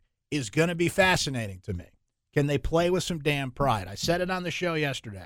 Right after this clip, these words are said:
I almost don't care if they win or lose this thing. I'm going right back to youth sports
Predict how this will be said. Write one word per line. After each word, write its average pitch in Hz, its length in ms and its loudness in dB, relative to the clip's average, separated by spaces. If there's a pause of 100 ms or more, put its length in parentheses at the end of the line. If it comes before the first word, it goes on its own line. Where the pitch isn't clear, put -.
I 165 180 4
almost 202 560 -4
don't 170 280 0
care 104 420 2
if 131 160 -4
they 131 160 -4
win 127 180 -2
or 123 80 0
lose 107 280 -8
this 90 180 -14
thing. - 140 -16 (380)
I'm 170 160 6
going 185 280 8
right 165 440 2
back 143 460 2 (400)
to 107 380 -4 (160)
youth 165 320 4
sports - 720 -2